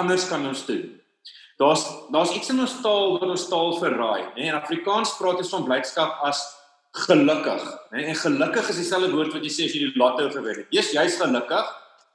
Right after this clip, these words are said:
nê? Ehm, Engels is dieselfde. Die woord, Engelse woord happy het dieselfde wortel as, ehm, haphazard of, jy weet, hap-, happenstance of sulke goed wat ook iets toevallig beteken. Die implikasie is dat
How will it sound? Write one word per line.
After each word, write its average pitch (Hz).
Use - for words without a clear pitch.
nê? 127
Ehm, 147
Engels 226
is 196
dieselfde. 175
Die 131
woord, 170
Engelse 208
woord 185
happy 143
het 131
dieselfde 185
wortel 147
as, 139
ehm, 127
haphazard 131
of, 113
jy 127
weet, 127
hap-, -
happenstance 143
of -
sulke 180
goed 160
wat 147
ook 190
iets 185
toevallig 175
beteken. -
Die -
implikasie 196
is -
dat 151